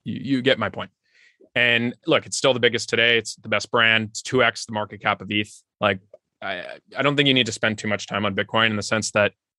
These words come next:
it is very good at what it's trying to do, but I think that it has stagnated from a developing new parts of the technology. And there are valid arguments to say, "Hey, we want to be more conservative. Like, the,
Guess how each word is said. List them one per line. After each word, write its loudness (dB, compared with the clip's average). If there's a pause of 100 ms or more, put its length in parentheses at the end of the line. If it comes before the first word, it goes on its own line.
(180)
it 4
is 4 (200)
very 4
good 0
at 2
what 0
it's -6
trying -4
to -14
do, -6 (420)
but 0
I 4
think -2
that 2 (260)
it -4
has -6
stagnated 0
from -4
a -6 (160)
developing 0 (220)
new 0
parts 0
of -8
the -6
technology. -2 (240)
And 0
there 6
are 0 (220)
valid 0
arguments -8
to -12
say, -2
"Hey, 0
we -4
want -6
to -10
be -8
more -6
conservative. -8
Like, -8 (100)
the, -10